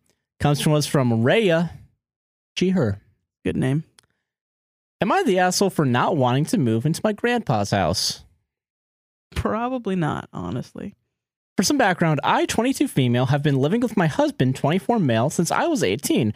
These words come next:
Speaker 1: when my parents told me they wanted me to leave the house.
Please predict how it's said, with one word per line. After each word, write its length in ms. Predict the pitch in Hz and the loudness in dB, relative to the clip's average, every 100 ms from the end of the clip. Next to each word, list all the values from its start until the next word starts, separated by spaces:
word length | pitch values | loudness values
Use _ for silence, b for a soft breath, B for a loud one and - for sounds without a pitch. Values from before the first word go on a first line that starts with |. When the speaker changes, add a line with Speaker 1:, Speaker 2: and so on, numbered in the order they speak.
| B | B
Speaker 1:
when 100 | 156 | 0
my 60 | 139 | 0
parents 320 | - 247 285 | 2 0 0
told 200 | - 175 | 0 2
me 120 | 175 | 2
they 160 | 175 175 | 2 0
wanted 340 | 139 110 127 | 2 2 2
me 140 | 151 151 | 2 0
to 120 | 170 | 0
leave 260 | 123 110 113 | 0 0 0
the 100 | 113 | 0
house. 600 | 147 123 82 - - | 0 0 -2 -6 -10